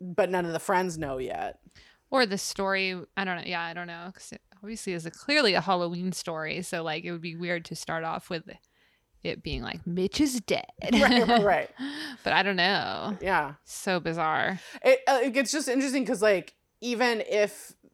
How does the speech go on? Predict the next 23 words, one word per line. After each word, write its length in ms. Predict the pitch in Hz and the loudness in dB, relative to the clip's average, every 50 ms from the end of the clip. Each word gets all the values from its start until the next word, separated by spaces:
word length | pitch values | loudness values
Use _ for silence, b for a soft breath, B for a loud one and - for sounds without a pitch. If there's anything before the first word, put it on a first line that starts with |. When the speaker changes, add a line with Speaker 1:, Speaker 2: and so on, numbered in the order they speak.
| _ - - - - - - | _ -20 -20 -18 -2 2 4
Speaker 2:
It's 200 | 262 - - - | 4 4 2 4
funny 280 | - 262 254 285 320 320 | 6 6 8 8 8 6
because 320 | 302 294 233 247 226 196 - | 6 4 4 4 2 2 2
even 340 | - 202 190 196 185 180 | 0 0 2 2 0 0
the 80 | 180 180 | -2 -4
scare 360 | - - - 170 156 156 160 | -6 -4 -2 0 0 2 2
in 120 | 175 170 165 | 0 -2 -4
first 280 | - 147 151 156 - - | -6 -6 -6 -6 -6 -6
season 340 | 185 170 165 185 196 190 | -6 -4 -4 -2 -2 -2
is 240 | 180 170 165 160 156 | -2 -4 -6 -6 -6
out 160 | 151 - - | -6 -8 -8
of 100 | - 165 - | -8 -10 -10
order 360 | - - - - - - - | -10 -10 -10 -10 -10 -10 -8
as 160 | - 175 - - | -8 -8 -8 -6
well. 260 | - - - 196 - - | -6 -6 -8 -10 -8 -6
Speaker 1:
Right. 260 | - 131 - - - _ _ _ _ _ _ _ | -4 -4 -4 -4 -8 _ _ _ _ _ _ _
Speaker 2:
So 120 | - - - - | -10 -8 -8 -6
it's 140 | 165 - - | -6 -4 -4
<laughs> 60 | - | -4
like, 200 | 233 156 - - | -4 -4 -6 -6
they 120 | - 175 | -6 -4
just, 180 | 160 175 175 - | -4 -2 -2 0
like, 160 | 208 170 - | 0 -2 -2